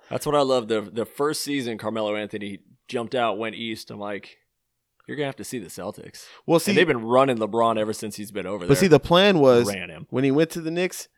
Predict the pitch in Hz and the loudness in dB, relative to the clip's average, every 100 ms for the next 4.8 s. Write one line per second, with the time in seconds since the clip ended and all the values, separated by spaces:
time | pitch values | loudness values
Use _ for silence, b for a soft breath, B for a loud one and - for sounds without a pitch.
0 | _ - 143 127 117 135 143 131 139 143 | _ -6 -4 -2 -2 -2 -2 -2 -2 -4
1 | 127 135 131 120 120 123 147 135 117 120 | -4 -4 -4 -4 -2 0 0 -2 -4 -6
2 | - - 113 110 151 147 117 - b b | -8 -8 -6 2 2 2 -4 -10 b b
3 | - 147 139 87 113 - - 127 110 131 | -12 -4 -4 -4 -12 -12 -4 -2 -2 -6
4 | 113 92 175 156 - - - 135 | -8 -8 -6 -6 -6 -16 -10 -10